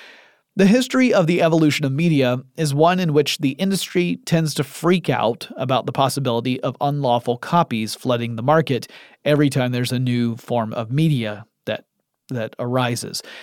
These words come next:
And most of the time, that fear was kinda hard to justify. Because, yeah, sure, in theory, you could make copies of V H S tapes. In fact, not in theory, you could practically do that. If you had two V C Rs or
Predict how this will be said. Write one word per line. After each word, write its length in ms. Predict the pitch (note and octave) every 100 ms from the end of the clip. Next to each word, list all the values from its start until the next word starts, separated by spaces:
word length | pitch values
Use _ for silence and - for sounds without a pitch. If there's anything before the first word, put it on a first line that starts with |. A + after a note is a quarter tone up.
| - -
And 160 | F#3+
most 260 | B3 D#4 -
of 60 |
the 80 | A#3
time, 460 | - D#3 C#3+ E3 E3
that 240 | D3+ E3
fear 480 | - D3+ D3 D#3 F#3 _ _
was 140 | G#3+
kinda 200 | - G#3+
hard 320 | C#3+ D3 C#3+ C3+
to 60 |
justify. 680 | B2 G3 F#3+ D3 B2+ G#2 - - - - _
Because, 380 | - D#3 F3 D#3
yeah, 320 | A3 G3 C#3+ -
sure, 420 | - A#3+ E3 A#2+ _ -
in 180 | F3
theory, 320 | E3 A#3 A3 G#3+
you 300 | D#3+ F3 F#3
could 380 | - G#3+ G3
make 380 | D3 C#3+ C#3+ - -
copies 440 | B2+ A#2 B2+ B2
of 140 | A#2+
V 160 | G#2+ A#2
H 180 | A2 D#3+
S 160 | D#3+
tapes. 320 | - A#2+ - -
In 140 | B2
fact, 200 | A#2+ A#2+
not 200 | D3 F3+
in 100 | B2+
theory, 280 | B2+ A#2+ D3
you 260 | A#2+ C#3
could 260 | D#3 E3+ E3
practically 440 | C#3+ D3+ - D#3
do 160 | D3 E3+
that. 120 | A#2
If 100 | G2+
you 60 | E3+
had 140 | F#3
two 160 | - G3+
V 140 | F#3
C 200 | F3 E3
Rs 360 | D#3 F3 F3 C3
or 140 | A2+